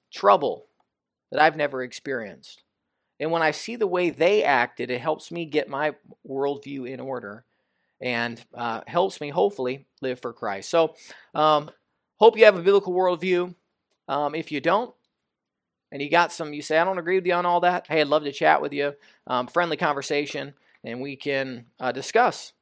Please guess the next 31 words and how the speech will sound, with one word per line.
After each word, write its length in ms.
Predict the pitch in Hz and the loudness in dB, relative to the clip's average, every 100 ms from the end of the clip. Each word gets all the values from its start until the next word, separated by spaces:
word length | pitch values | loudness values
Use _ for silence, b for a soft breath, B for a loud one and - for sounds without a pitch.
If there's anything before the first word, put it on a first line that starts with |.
| _ _ | _ _
some 180 | - 135 | -16 -8
things 240 | 147 143 | -6 -4
about 220 | 143 143 | -2 0
that. 300 | 139 139 143 - | 2 0 -2 -10
And 380 | 120 117 117 - 165 | -12 -12 -12 -6 -2
anyways, 280 | 180 156 | 0 0
hope 180 | 143 165 | -2 -4
this 140 | 175 180 | -2 -2
helps 240 | 165 - | -2 -2
you 100 | 165 | -6
big 280 | 147 170 160 | -4 -6 -4
picture 480 | 156 - 160 156 B B B | -8 -6 -6 -6 B B B
in 140 | 131 123 | -6 -2
all 300 | 147 160 147 | 2 2 2
areas 320 | 143 143 135 | 0 -2 -6
of 100 | 117 | -6
life. 380 | 104 92 - _ _ _ _ _ _ _ _ _ 262 | -4 -4 -10 _ _ _ _ _ _ _ _ _ -6
Dear 160 | 147 | -2
Lord, 180 | 151 156 | 2 2
we 60 | 147 | 0
thank 200 | 147 143 | -4 -4
you 100 | 143 | -8
for 180 | 143 135 | -6 -6
a 60 | |
few 160 | 151 156 | -4 -4
moments 260 | 143 143 | -2 -4
as 140 | 131 120 | -10 -10
we 60 | |
look 240 | 123 147 147 | -8 -6 -6
into 200 | 143 139 | -8 -2
this. 360 | 156 160 - | 0 0 -6